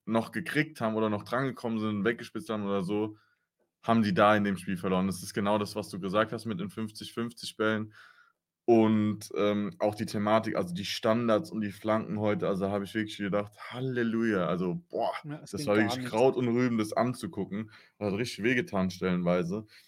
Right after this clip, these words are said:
Speaker 1: Und, ähm, dann fiel dir das eins null so 'n bisschen auch aus dem Nichts, weil ich muss sagen, Fürth fand ich jetzt nicht so überragend wie der,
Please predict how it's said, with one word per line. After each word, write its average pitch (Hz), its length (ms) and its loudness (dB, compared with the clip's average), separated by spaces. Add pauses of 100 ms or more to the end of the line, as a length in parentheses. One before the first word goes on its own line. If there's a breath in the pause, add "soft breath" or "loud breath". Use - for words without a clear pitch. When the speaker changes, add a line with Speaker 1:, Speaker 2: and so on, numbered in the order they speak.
(440 soft breath)
Speaker 1:
Und, 107 560 4
ähm, 104 480 2 (140)
dann 107 180 2
fiel 113 200 -2
dir 110 140 4
das 98 200 -4
eins 117 320 0
null 113 140 2
so 101 100 0
'n 98 80 2
bisschen 120 280 -2
auch 95 160 -2
aus - 160 -4
dem 101 140 -2
Nichts, 123 320 -2
weil 87 160 4
ich 87 140 -4
muss 92 140 -6
sagen, 95 240 0
Fürth 113 360 -2
fand 95 240 -6
ich 92 100 -12
jetzt 90 220 -8
nicht 107 260 -2
so 110 120 -6
überragend 92 760 2
wie 98 100 -6
der, 90 300 2